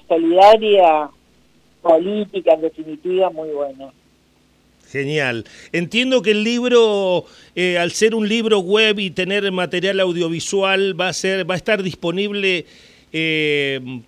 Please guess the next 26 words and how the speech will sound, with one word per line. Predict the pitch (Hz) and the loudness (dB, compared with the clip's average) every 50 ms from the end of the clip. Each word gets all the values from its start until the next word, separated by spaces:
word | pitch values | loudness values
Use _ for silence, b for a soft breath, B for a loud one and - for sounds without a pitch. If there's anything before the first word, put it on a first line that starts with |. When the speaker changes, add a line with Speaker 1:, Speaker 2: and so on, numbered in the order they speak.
| _ - | _ -10
Speaker 2:
como | 165 165 175 165 | -8 -6 -6 -4
para | - 170 170 160 | -2 -2 -2 -2
que | 151 165 | -2 -2
lo | 170 165 | -2 -2
abordemos | 165 165 175 180 180 175 185 208 214 214 214 196 156 - - | 0 0 0 0 0 0 0 0 0 2 0 -2 -2 -4 -6
en | 180 170 160 | -6 -8 -8
distintas | 156 156 - - 208 208 202 208 170 - | -10 -12 -8 -8 -8 -6 -4 -6 -6 -4
salas, | - - 233 233 233 233 226 226 220 214 208 196 - - | -4 -4 -2 -2 0 0 0 0 0 -2 -2 -4 -4 -4
o, | 196 180 - _ - | -4 -6 -6 _ -8
o | - 190 165 | -8 -8 -6
¿cómo | - 226 226 233 226 214 | -4 -6 -2 -2 -2 -2
va | 220 190 | -2 -4
a | |
funcionar? | - - 202 180 170 - - 170 156 147 147 135 113 113 | -4 -6 -6 -6 -4 -4 -6 -6 -6 -4 -6 -8 -10 -10
¿Cómo | - - 202 202 | -6 -4 -2 2
Speaker 1:
Mirá, | 196 208 180 160 | 4 6 6 6
Speaker 2:
lo | |
describirías, | 160 160 151 - 156 160 151 151 - 196 196 190 196 190 | 4 0 -4 -4 -4 -2 -2 0 0 0 0 0 -2 -2
Speaker 1:
eh, | 185 185 | 0 0
Speaker 2:
Isabel? | 180 180 175 175 175 175 175 170 170 170 170 165 _ _ - | 0 0 -2 -2 -4 -4 -6 -6 -8 -8 -10 -12 _ _ -6
Speaker 1:
creo | - 277 311 320 311 | 0 2 4 4 2
que | - 254 247 226 | 2 -2 -2 -2
es | - _ _ - | -2 _ _ 4
w | - 208 208 208 208 226 247 | 6 6 8 8 6 6 6
w | 262 247 233 220 208 214 214 208 | 6 6 8 8 8 8 6 4
w, | 208 202 190 190 190 202 220 240 262 262 262 269 277 | 4 4 4 4 4 4 4 4 4 4 2 -2 -4